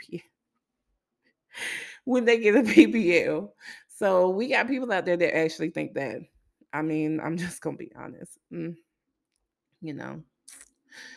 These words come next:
that's how they think, that's how they roll, that's their business. But I am someone who have said that the most plastic surgery I would get is my arms, because the fact that as I lose weight,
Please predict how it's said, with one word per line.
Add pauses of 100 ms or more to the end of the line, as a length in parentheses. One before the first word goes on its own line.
(380)
that's
how
they
think,
that's
how
they
roll,
that's
their
business. (320)
But (720)
I
am
someone (160)
who
have
said
that (560)
the
most
plastic
surgery
I
would
get
is
my
arms,
because
the
fact
that
as
I
lose
weight,